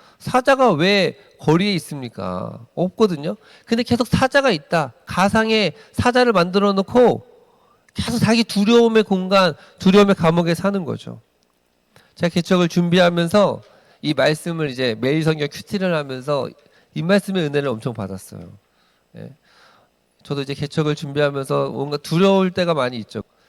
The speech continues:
"요즘 과연 개척이 될까? 이 작은 교회 누가 올까? 요즘 큰 교회도 어렵고 코로나 이후에 더 어렵다고 하는데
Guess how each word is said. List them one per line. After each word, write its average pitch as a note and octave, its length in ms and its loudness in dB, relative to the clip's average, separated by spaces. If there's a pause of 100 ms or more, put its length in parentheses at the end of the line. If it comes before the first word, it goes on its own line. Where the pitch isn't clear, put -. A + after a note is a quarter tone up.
(380)
"요즘 C3 160 -6
과연 B2 300 -4
개척이 B2 440 -8
될까? F#2+ 720 -10 (160)
이 A#2 220 -12
작은 E3+ 340 -4
교회 D3 160 -6
누가 A2 240 -6
올까? F2+ 540 -8 (880)
요즘 C3+ 160 -10
큰 A3+ 280 -10
교회도 G#3 300 0
어렵고 B2+ 380 -4
코로나 A3 440 -2
이후에 D#3 200 -4
더 C#3+ 140 -4
어렵다고 C3+ 400 -4
하는데 A2 640 -6